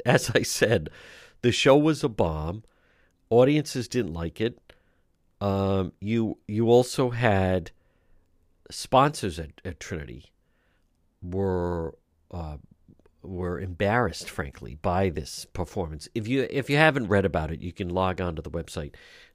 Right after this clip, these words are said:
depetro dot com. But going back to the situation with Southwest, now granted, you know, all these other, um, airlines, you know, they're also dealing with the snow. There's definitely something wrong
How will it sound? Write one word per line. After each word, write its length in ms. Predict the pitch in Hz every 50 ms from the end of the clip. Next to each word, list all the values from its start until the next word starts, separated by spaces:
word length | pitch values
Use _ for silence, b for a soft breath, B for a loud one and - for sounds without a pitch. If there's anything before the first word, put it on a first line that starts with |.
| _
depetro 420 | - - - 98 92 - - 92 -
dot 200 | - 80 73 -
com. 240 | - 104 90 80 69
But 140 | - -
going 260 | - 233 330 349 311 247
back 380 | - 135 107 104 117 - _ -
to 380 | - - 92 85 82 76 71 b b b b b b b b b b b _ _
the 100 | - 98
situation 380 | - - 131 - - - - 85
with 100 | 76 -
Southwest, 720 | - 120 101 90 82 - - 95 101 98 85 - - -
now 60 | 117 110
granted, 480 | 101 127 156 190 214 175 117 92 82
you 100 | 98 110
know, 200 | 107 110 101 - -
all 220 | 113 139 170 180
these 220 | 170 160 127 -
other, 460 | 120 113 113 110 113 101 98 95 b b b b b b b b b b b b b b _ _ _ _ _
um, 440 | 101 92 87 85 82 76 71 67 67 - _ _ _ _ _ _ _ _ _ _ _ _ _ _ _ _ _ _ _ _ _ _ _ _ - _ _ -
airlines, 760 | 120 123 127 123 117 98 87 80 80 78 - - - - - _ _ _ _ _ -
you 100 | 285 277
know, 80 | 233
they're 240 | 175 170 190 294 330
also 300 | 311 302 - - 156 113
dealing 320 | 92 104 98 82 78 76
with 140 | 73 73 -
the 60 | 82
snow. 300 | - - - - 78 73
There's 180 | 76 101 117 -
definitely 400 | - 165 202 - - 190 135 107
something 680 | - - - 156 139 139 135 - - 127 110 104 95 85
wrong 500 | 98 92 95 92 85 80 76 71 69